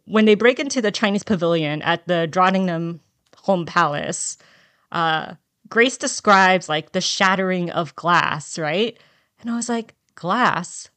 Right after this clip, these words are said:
What museums use glass these days? It's usually plexiglass, and they're very, very durable." Um, and I just, and if I was a thief,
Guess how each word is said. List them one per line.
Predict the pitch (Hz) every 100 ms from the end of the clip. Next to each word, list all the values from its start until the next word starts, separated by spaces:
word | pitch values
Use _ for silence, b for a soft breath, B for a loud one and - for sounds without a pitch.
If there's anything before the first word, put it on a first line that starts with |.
| _
What | 175 190 247 202
museums | 208 202 170 220 165 151 156 190
use | 170 175 -
glass | 165 151 196 240 -
these | - 151 151
days? | - - - 156 - _ _ _ _ -
It's | -
usually | 208 233 240 208 190 180 175 _ _ _
plexiglass, | - 392 - 190 160 156 151 175 - - -
and | 180 175 175 165 -
they're | 156 156 202 254
very, | 180 139 185 196 220 220
very | 180 185 185 185
durable." | 170 180 202 160 - 143 160 175 b b b b _
Um, | 160 160 160 156 165 - _ _ _ _ _
and | - 180 175 175 -
I | 190
just, | 247 247 - - _ _ _ _ _ _ _ -
and | 220 202
if | -
I | 175 208
was | 247 247 185
a |
thief, | - 285 349 226 202